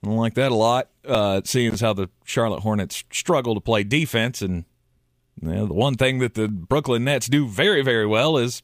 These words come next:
score the basketball, as was, uh, on display in their last game. Didn't, uh, didn't, didn't, uh, Kyrie and K D combine for, like,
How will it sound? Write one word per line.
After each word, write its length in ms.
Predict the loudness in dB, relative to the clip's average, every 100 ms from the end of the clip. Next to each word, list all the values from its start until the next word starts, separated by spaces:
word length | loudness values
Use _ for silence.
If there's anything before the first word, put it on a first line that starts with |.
| -10
score 320 | -2 0 0
the 80 | 0
basketball, 640 | 0 0 0 0 -2 -4 -10 -20 -20 _
as 260 | -2 0 0
was, 320 | 0 0 2
uh, 240 | 2 2 2
on 220 | 0 0
display 500 | -2 -2 0 2 2
in 120 | 0
their 260 | 0 -2 -4 _ _ _ _
last 340 | -2 0 -2 -2
game. 260 | 0 0
Didn't, 240 | 0 0 0
uh, 100 | -2 -8 -20 _ -8
didn't, 360 | -4 -4 -2
didn't, 360 | -2 0 -2 -2
uh, 340 | 0 0 -2 -6 -14 _ _ _
Kyrie 580 | -2 0 2 2 2 0
and 300 | 0 0 0
K 220 | 0 0
D 240 | 2 0 0
combine 480 | -2 0 0 0 -2
for, 200 | -2 -2
like, 200 | -2